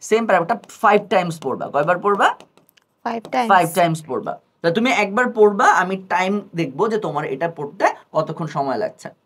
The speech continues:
Speaker 1: পড়ো তো একবার জোরে জোরে।
Speaker 2: A glistening pers-, uh, perspiration drop sparkled in the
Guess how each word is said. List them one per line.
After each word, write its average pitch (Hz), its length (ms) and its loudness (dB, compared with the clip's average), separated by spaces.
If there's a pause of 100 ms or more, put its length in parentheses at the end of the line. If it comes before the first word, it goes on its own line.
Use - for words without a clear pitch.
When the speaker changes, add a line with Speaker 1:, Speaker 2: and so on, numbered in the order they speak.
(180)
Speaker 1:
পড়ো 190 160 2
তো 202 120 -4
একবার 196 220 -2
জোরে 170 200 -6
জোরে। 269 240 -6 (1900)
Speaker 2:
A 277 100 4
glistening 285 500 0
pers-, 262 380 -2
uh, 233 300 -2
perspiration 269 840 0
drop 247 280 6
sparkled 269 640 0 (100)
in 254 240 -2
the 247 160 2